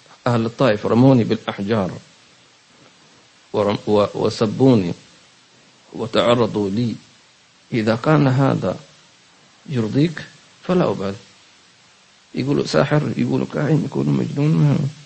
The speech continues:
إذا أنا، أنا عندك سيد الأولين والآخرين، خلاص، فلا أبالي،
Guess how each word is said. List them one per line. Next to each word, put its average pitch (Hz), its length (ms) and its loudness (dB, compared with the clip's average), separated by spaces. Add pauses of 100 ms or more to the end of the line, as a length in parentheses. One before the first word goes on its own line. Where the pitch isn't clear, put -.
(420)
إذا 123 200 -2
أنا، 156 380 4
أنا 143 200 6
عندك 98 560 -2 (200)
سيد 123 340 -2
الأولين 107 580 0
والآخرين، 101 640 0 (600)
خلاص، 60 220 -10 (1040)
فلا 151 140 -4
أبالي، 120 460 -8